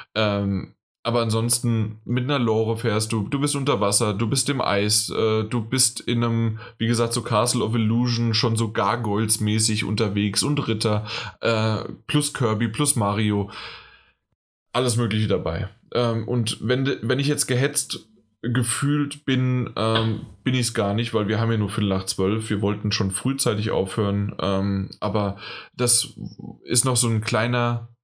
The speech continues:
äh, ja, das Angebot gilt noch bis zum zweiten zwölften. Äh, so ein kleiner, äh, so ein kleiner, äh, so ein kleines Schmankerl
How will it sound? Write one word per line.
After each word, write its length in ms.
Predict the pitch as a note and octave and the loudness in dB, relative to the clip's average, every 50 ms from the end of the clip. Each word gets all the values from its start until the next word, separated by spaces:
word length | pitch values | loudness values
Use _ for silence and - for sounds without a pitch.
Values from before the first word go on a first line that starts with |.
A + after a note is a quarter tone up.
| _ _ _ _ _ _ _ - | _ _ _ _ _ _ _ -2
äh, 200 | G#2+ G#2+ G#2+ G2+ - - - - - - - | 0 0 0 0 -2 -6 -10 -12 -12 -8 -4
ja, 320 | - G2 F#2 F2+ F#2 F#2 - _ _ _ _ - | -2 0 0 0 -2 -4 -8 _ _ _ _ -4
das 160 | G#2 G#2+ - | -2 -2 0
Angebot 440 | G#2 A#2 B2+ C3 C3+ C3+ C3 - - | 0 0 2 2 2 0 -2 0 -2
gilt 200 | B2+ C3+ C3+ C#3+ | -2 -2 0 -2
noch 120 | C#3+ B2 | -4 -2
bis 200 | - - C3+ - | -2 -2 0 0
zum 180 | - C3+ C3 A#2+ | 2 0 0 0
zweiten 420 | - - - G2+ A2+ - - A2+ | 0 0 0 0 0 0 -2 -2
zwölften. 540 | G#2 - - F2 F2 F#2 - - - - - - - - - - | -2 0 0 -2 -2 -4 -6 -8 -10 -12 -12 -14 -20 -16 -8 -2
Äh, 140 | F#2+ G#2 G#2 | -2 0 0
so 100 | G2 G#2+ | 0 0
ein 100 | G#2+ G2+ | -2 0
kleiner, 720 | - A#2 G#2 A2+ A#2 A#2 A#2 A2+ F#2+ - F#2+ G#2+ G#2 G#2 | 0 0 0 2 2 2 0 0 0 -2 0 0 0 0
äh, 40 | G#2+ | 0
so 140 | G2+ - A2 | 0 0 0
ein 120 | G#2 G2+ G2 | 0 -2 -2
kleiner, 600 | - - G#2+ G#2+ A2 A2 G#2+ G#2 G2+ G2 - - | -2 -2 0 2 2 2 2 0 0 -2 -2 -2
äh, 320 | F#2 G#2 G2+ G2+ G2 F2+ | -2 0 0 0 0 0
so 100 | F#2 G#2+ | 0 0
ein 80 | A2+ G#2+ | 0 0
kleines 300 | - A#2+ B2 D#3 E3+ D#3 | 0 2 2 2 2 0
Schmankerl 640 | - - A2 G2+ G2+ A#2+ A#2 - B2+ G#2+ G2+ G2 | 0 0 0 0 2 0 0 2 2 2 2 0